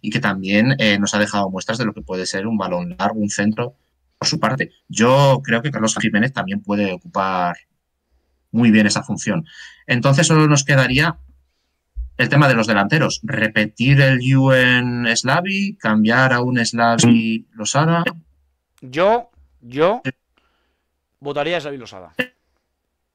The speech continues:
Speaker 1: A mí me parece más convincente Slavi Losada también.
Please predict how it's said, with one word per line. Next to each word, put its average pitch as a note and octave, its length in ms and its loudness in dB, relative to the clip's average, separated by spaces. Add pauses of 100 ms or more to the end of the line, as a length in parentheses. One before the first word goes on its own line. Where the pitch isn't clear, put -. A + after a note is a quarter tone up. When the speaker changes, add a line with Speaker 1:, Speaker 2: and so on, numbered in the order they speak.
(1600)
Speaker 1:
A F#2 80 -12
mí G#2+ 120 4
me C3+ 120 0
parece C3 240 -2
más B2 140 -4
convincente B2 500 0
Slavi A2 260 0
Losada F#2+ 360 -6
también. G#2 380 -4